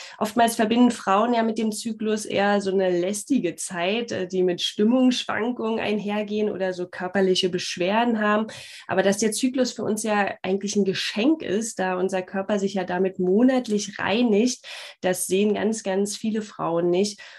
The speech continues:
Und, ähm, wie wir Frauen durch den Ayurveda unseren Hormonhaushalt jetzt ins Gleichgewicht bekommen und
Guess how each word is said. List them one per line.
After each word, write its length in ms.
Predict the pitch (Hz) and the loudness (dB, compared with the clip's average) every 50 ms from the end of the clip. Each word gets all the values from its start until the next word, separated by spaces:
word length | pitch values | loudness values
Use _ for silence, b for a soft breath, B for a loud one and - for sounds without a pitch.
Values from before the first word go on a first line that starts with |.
| B B - | B B 0
Und, 420 | 190 185 185 180 185 185 180 185 - | 2 4 6 6 6 6 4 4 0
ähm, 360 | - 175 175 180 180 - - - | 0 2 4 6 4 4 4 4
wie 260 | 185 214 220 208 208 | 6 8 8 8 8
wir 180 | 247 311 359 | 8 8 8
Frauen 540 | 349 - - - 208 202 233 277 294 269 247 | 6 2 0 0 4 4 6 6 6 4 4
durch 160 | 220 220 214 | 2 0 -2
den 240 | - 208 208 202 - | 0 0 0 0 0
Ayurveda 600 | - 190 202 202 196 175 180 214 269 330 330 262 226 | 0 -2 -2 -2 -2 -4 -2 -2 -2 0 0 -2 -2
unseren 320 | 226 220 220 208 208 202 | -4 -2 -2 -2 0 0
Hormonhaushalt 880 | 202 190 185 202 220 233 226 220 202 202 208 202 208 190 190 190 190 208 | 0 0 0 0 0 0 0 -2 -2 -2 -4 -4 -2 -2 -2 0 -2 -4
jetzt 120 | 196 202 | -4 -4
ins 200 | - 196 - - | -6 -8 -6 -4
Gleichgewicht 580 | 190 190 208 254 247 - 269 240 240 233 - - | -2 0 2 2 0 0 -2 -2 -2 -2 -4 -6
bekommen 460 | 208 214 - 208 208 196 208 202 - | -8 -6 -2 0 2 4 4 4 4
und 200 | - 190 185 | 4 2 0